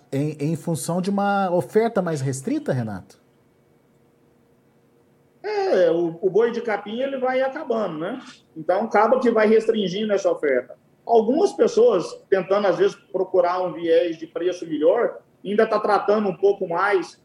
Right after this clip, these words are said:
Speaker 2: é, do boi pra poder segurar ele pro mês de junho, julho, mas eu acredito que é uma minoria, e quando você faz a conta no lápis com o preço do grão, infelizmente essa conta não fecha, e às vezes a pessoa,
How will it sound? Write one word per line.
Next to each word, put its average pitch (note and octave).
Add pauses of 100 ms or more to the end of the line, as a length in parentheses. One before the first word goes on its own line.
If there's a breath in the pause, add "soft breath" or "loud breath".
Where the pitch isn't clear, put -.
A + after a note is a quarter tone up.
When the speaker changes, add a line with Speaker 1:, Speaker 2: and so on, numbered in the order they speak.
(220)
Speaker 2:
é, D#3+
do E3
boi F#3+
pra F3
poder F#3
segurar F3
ele F3
pro D#3+
mês E3
de D3+
junho, F3+
julho, G3 (340)
mas G3+
eu B3
acredito A3+
que A3+
é -
uma A3+
minoria, G#3+
e G#3
quando A3
você G#3+
faz G3
a G3
conta G3
no F#3
lápis E3
com -
o F3+
preço F#3+
do F3
grão, F#3+ (560)
infelizmente G3
essa G3
conta G3+
não A3
fecha, G#3 (340)
e F3
às F3
vezes F#3
a G3+
pessoa, F#3+